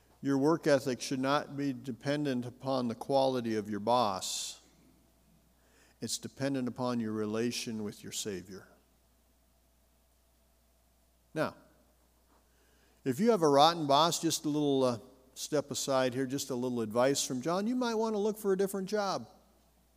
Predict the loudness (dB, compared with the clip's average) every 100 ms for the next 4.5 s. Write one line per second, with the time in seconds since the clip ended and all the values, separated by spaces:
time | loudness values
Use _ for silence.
0 | _ _ _ _ _ _ _ _ _ _
1 | _ _ _ _ _ _ _ _ _ _
2 | _ _ _ _ _ _ _ -2 0 2
3 | 2 4 4 4 2 0 0 0 0 -4
4 | -2 2 4 2 -2